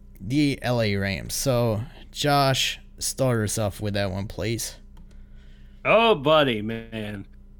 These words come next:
Speaker 2: Just like a missed call in a N F C championship game, these Rams will just get in by the skin of their teeth with my schedule right now.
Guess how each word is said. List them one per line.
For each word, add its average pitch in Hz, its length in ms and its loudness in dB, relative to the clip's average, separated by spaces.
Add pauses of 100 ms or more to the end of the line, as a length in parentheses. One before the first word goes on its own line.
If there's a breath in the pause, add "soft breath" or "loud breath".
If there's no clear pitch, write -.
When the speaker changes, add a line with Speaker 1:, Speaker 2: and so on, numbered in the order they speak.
(280)
Speaker 2:
Just 214 300 2
like 208 220 4
a 143 80 2
missed 156 420 2
call 196 500 4
in 170 200 0
a 127 320 -6
N 185 160 0
F 208 100 -2
C 220 180 -4
championship 165 760 -2
game, 151 360 0
these 156 260 -2
Rams 156 480 0
will 156 180 -2
just 143 300 -8
get 147 180 2
in 165 160 0
by 139 140 2
the 107 100 -6
skin 170 280 0
of 170 100 0
their 156 160 4
teeth 139 420 -2
with 117 140 -8
my 113 160 -4
schedule 107 480 -6
right 107 200 -6
now. 107 360 -8